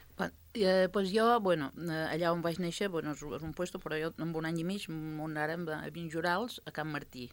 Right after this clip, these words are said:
a una casa allà al Cap de Barberia, bastant en fora.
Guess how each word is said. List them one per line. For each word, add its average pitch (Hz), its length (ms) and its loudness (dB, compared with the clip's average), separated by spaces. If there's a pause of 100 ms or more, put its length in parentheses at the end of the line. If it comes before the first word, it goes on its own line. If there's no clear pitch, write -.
a 143 40 -8
una 127 160 -4
casa 143 280 -8
allà 80 240 -4
al - 180 -8
Cap 139 160 -2
de 147 80 -2
Barberia, 135 420 -4
bastant 131 240 -4
en 127 100 -6
fora. 240 280 0